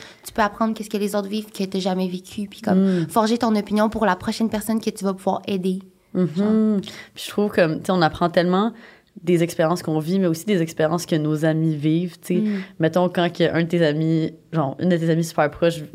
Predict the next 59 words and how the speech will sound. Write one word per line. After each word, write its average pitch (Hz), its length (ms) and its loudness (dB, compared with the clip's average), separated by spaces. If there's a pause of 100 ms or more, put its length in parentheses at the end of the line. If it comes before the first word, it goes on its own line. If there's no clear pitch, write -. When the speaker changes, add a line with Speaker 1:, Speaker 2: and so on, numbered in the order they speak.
(180)
Speaker 2:
comme, 147 300 -2 (140)
je - 80 -12
sais - 80 -16
pas, 147 100 -2
se - 80 -8
ramasse 160 180 2
dans 170 80 4
une 156 160 2
situation 143 400 -2
difficile 220 500 2
ou - 20 -2
peu 170 100 0
importe, 170 320 -2
comme, 160 100 -4
tu 175 120 -6
sais, 170 100 -8
on 160 120 0
dirait 190 120 2
que - 80 -4
tu 175 60 -8
grandis 160 360 0
toi 160 140 -2
aussi 156 220 0
avec, 151 260 0 (320)
en 170 140 2
accompagnant 165 520 4
ton 175 120 0
ami. 160 260 2
Fait 160 260 2 (400)
qu'on 156 280 4
dirait 160 240 4
qu'aujourd'hui, 160 360 2
ça 180 120 2
va - 20 6
être 160 140 0
un 156 40 2
peu 180 140 0
ça, 196 160 0
on 190 60 4
va 160 100 4
comme, 143 380 2 (400)
tu 226 100 -6
sais, 220 60 -6
grandir 160 600 -4
ensemble 170 380 -2
de 214 60 0
cet - 240 -12
épisode, 180 480 2
Speaker 1:
Oui, 226 100 0
Speaker 2:
hopefully, 170 440 0
Speaker 1:
vraiment. 208 120 -2 (400)
Speaker 2:
puis - 120 0
avoir, 151 360 0
euh, 139 460 0 (180)
ben, 135 240 -2
des 135 60 -6
belles 160 240 0
discussions, - 580 -2
euh, 147 180 0